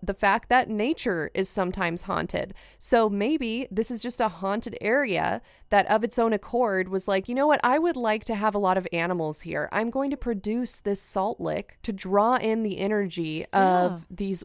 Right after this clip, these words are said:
Speaker 1: wildlife critters."
Speaker 2: Right. And as we know,
Speaker 1: Who's to say?
Speaker 2: different rocks and formations that come out of the earth have different vibrations and mean different things.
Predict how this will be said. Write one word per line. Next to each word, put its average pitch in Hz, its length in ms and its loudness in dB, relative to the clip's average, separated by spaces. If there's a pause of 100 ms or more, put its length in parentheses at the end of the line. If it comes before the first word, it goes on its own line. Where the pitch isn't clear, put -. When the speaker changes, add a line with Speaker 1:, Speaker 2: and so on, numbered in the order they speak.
Speaker 1:
wildlife 180 880 0
critters." - 580 -8
Speaker 2:
Right. 294 200 2
And 240 100 -2
as 262 180 0
we 269 140 -2
know, 262 320 4
Speaker 1:
Who's - 80 2
to 285 80 -6
say? 269 320 -4
Speaker 2:
different 247 460 -2
rocks 202 800 2 (100)
and 202 160 -4
formations 208 560 -4
that - 140 -6
come 202 180 -6
out 190 100 2
of 175 120 -6
the - 80 -8
earth 202 380 -2
have 190 200 -4
different 202 340 -8
vibrations 190 1040 -6 (360)
and 196 340 -2
mean 220 300 0
different 214 340 -6
things. 214 460 -4